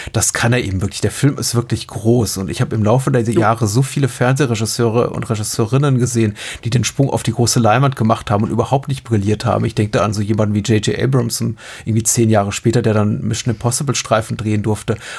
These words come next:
Speaker 1: und das Ding sah genauso fucking aus wie Alias. Also sah überhaupt nicht nach Kinofilm aus. Das waren nur Close-ups, das waren, äh, oder, oder halb Close-ups und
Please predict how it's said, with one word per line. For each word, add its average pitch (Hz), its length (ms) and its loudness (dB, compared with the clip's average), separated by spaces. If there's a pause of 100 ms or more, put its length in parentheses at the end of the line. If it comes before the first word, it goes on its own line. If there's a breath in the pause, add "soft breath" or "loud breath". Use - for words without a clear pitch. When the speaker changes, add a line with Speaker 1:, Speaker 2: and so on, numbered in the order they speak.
Speaker 1:
und 123 120 -2
das 117 140 2
Ding 135 140 4
sah 127 200 4 (100)
genauso 117 340 4
fucking 131 380 -2
aus - 240 -4
wie 131 120 0
Alias. 127 540 0
Also 107 260 -2
sah - 180 0
überhaupt 139 280 0
nicht 151 120 -4
nach 127 100 2
Kinofilm 135 480 -2
aus. 120 340 2 (220 loud breath)
Das - 160 -6
waren 117 160 4
nur 170 120 4
Close-ups, 131 680 2
das - 180 -4
waren, 110 200 2
äh, 73 60 -8 (120)
oder, 107 240 -4
oder 101 240 0
halb 139 240 0
Close-ups 127 680 0
und 107 200 -4